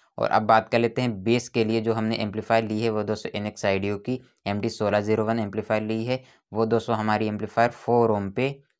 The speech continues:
बाईस सौ पचास वाट्स निकाल के आउटपुट देती है प्रत्येक चैनल में। तो दोस्तों हम यहाँ पे दो बेस लिए हैं, तो दोस्तों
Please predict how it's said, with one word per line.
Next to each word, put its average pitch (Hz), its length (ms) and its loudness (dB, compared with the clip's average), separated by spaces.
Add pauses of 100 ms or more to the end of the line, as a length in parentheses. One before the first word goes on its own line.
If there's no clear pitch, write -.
(140)
बाईस 101 440 2
सौ 120 80 -2
पचास 107 460 0
वाट्स 107 200 0
निकाल 98 320 0
के 113 120 -2
आउटपुट 104 320 -2
देती 101 280 -4
है 117 60 -2 (100)
प्रत्येक 113 440 -4
चैनल 101 200 -2
में। 110 160 -2 (400)
तो 101 60 -6
दोस्तों 107 300 -2
हम 117 160 2
यहाँ 110 220 -2
पे 120 140 2
दो 107 240 2
बेस 107 260 0
लिए 104 200 -4
हैं, 117 120 -4
तो 113 140 -2
दोस्तों 107 300 -2